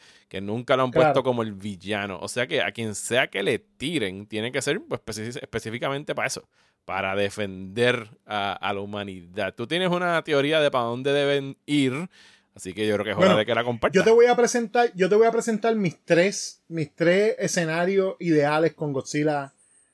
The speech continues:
Speaker 2: ¿verdad? O con el Monsterverse going forward.
Speaker 1: Ajá, dale.
Speaker 2: Y ese escenario ideal, porque ellos tienen la, la, la licencia, o sea, lo, el property de ellos también,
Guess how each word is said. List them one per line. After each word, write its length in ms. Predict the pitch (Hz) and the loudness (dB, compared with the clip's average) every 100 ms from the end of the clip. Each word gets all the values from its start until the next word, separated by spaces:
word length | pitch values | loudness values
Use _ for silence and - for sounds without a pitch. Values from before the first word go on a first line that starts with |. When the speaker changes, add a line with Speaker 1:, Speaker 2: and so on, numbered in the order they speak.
| _ - | _ -4
Speaker 2:
¿verdad? 300 | 139 156 175 | 2 4 6
O 220 | 143 131 | 4 2
con 200 | - 135 | -2 -4
el 100 | 139 | 0
Monsterverse 640 | 143 190 185 190 156 147 127 | 2 2 2 0 2 2 2
going 240 | 143 165 | 2 2
forward. 280 | 147 - 85 | 0 0 2
Speaker 1:
Ajá, 260 | 98 107 - - _ - | 4 4 2 -4 _ 0
dale. 360 | 107 90 85 _ _ _ | 2 2 -2 _ _ _
Speaker 2:
Y 220 | 196 208 - | -4 -4 0
ese 340 | 202 175 220 | 0 2 2
escenario 420 | 202 208 196 202 247 | 2 2 2 2 4
ideal, 560 | 247 233 233 185 180 - - | 4 4 4 2 0 -4 -2
porque 520 | 175 151 - 160 165 | 0 0 2 0 2
ellos 320 | 165 190 190 | 4 4 2
tienen 560 | - 208 214 214 214 208 | 0 0 0 -4 -6 -6
la, 1040 | 165 160 160 160 156 156 151 147 147 147 _ _ | -2 -2 -2 -4 -4 -6 -6 -8 -12 -16 _ _
la, 500 | 151 151 147 143 139 | -6 -4 -4 -4 -6
la 140 | 147 147 | -4 0
licencia, 500 | 151 - 185 202 156 | 0 0 -4 -2 -4
o 60 | |
sea, 160 | - 160 | 0 0
lo, 200 | 143 143 | 0 -2
el 120 | 143 | -4
property 420 | 160 180 196 165 | 0 0 0 -2
de 100 | 170 | -4
ellos 120 | 180 185 | -4 -6
también, 460 | 180 196 208 165 | -6 -2 -2 -4